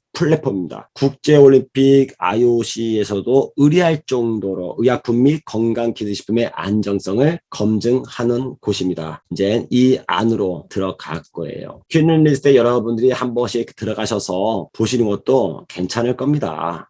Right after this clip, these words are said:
이게 현재 나와 있는 제품들이에요. 실험실 분석부터 이런 배경 소식 같은 것들이 다 있어요. 여러분들이 이거를 이제 한글로 번역기 돌려서 하면 됩니다. 여기 이렇게 보시는 거예요. 이렇게요.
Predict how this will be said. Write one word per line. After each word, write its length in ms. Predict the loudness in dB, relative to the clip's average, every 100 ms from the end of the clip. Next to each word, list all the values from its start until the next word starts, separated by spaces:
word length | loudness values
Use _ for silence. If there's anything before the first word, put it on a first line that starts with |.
| 0
이게 400 | 6 8 8 6
현재 220 | 6 4
나와 240 | 2 2
있는 120 | 2 0
제품들이에요. 920 | -4 -4 -2 0 -2 -4 -6 -14 -10
실험실 760 | -2 0 0 0 -2 -4 -6 -8
분석부터 1160 | -4 -2 -2 -6 -8 -14 -6 -2 0 -2 -4
이런 220 | -2 -2 -4
배경 440 | -6 -4 0 0
소식 340 | 0 -2 -4 -4
같은 240 | -4 -2
것들이 220 | -2 -2
다 100 | -2
있어요. 720 | -4 -2 -2 -2 0 -2 -4 -8 -4
여러분들이 460 | 0 0 0 -2
이거를 340 | -2 -2 -2 -2
이제 140 | -2
한글로 1200 | -2 -2 0 4 6 6 6 4 2 2 2 2 -4 _
번역기 300 | -6 -2 -2
돌려서 840 | 0 2 2 2 -2 0 0 0 -8 _
하면 240 | -4 -2
됩니다. 640 | -2 -2 -2 -2 -4 -4 -6 2
여기 140 | 4
이렇게 240 | 6 4 2
보시는 420 | 2 2 2 2
거예요. 160 | 2
이렇게요. 560 | 2 -2 -6 -8 -10 -14